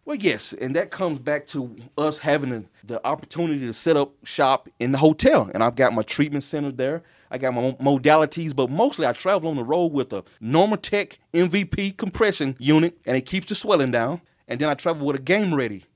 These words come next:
which is an ice compression unit and those are my two favorite tools to use on the road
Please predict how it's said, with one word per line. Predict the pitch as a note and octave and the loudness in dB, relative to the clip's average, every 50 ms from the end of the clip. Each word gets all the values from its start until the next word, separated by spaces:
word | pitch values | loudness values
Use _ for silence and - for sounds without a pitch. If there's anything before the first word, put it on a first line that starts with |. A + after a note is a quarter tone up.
| _ _ | _ _
which | - A#2+ A#2+ - B2 | -8 -8 -8 -6 -6
is | A#2 | -8
an | A2+ - - | -8 -6 -2
ice | - B2 D3+ E3+ - - | -2 -2 -2 -2 -4 -10
compression | - - C#3+ C3 - G#3+ A#3 A3 - D3+ C3 | -12 -14 -14 -8 -4 -4 -4 -4 -4 -6 -6
unit | A#2+ C#3 D3 D#3+ E3+ E3 _ _ _ _ _ - | -2 -2 -2 -2 -4 -6 _ _ _ _ _ -10
and | A#2 A2+ A2+ | -8 -4 0
those | D#3 F3 G3 F#3 D#3+ | 2 2 2 2 0
are | D3+ | 0
my | C#3 C3+ B2 | 0 0 -2
two | B2 - - A3 G#3 | -2 -4 -4 -4 -4
favorite | E3+ - F3 F3+ F3 E3 E3 - | -4 -2 -2 -2 0 -2 -4 -6
tools | - - G3+ G3 F#3 E3 C3+ | -6 -6 -6 -6 -6 -4 -4
to | C#3 | -4
use | C3 C#3 E3 E3 D3+ C#3+ | -4 -2 -4 -4 -2 -2
on | C#3+ C#3+ | -2 0
the | C3+ | 0
road | C3 C#3 B2+ G2+ - | 2 0 0 0 -2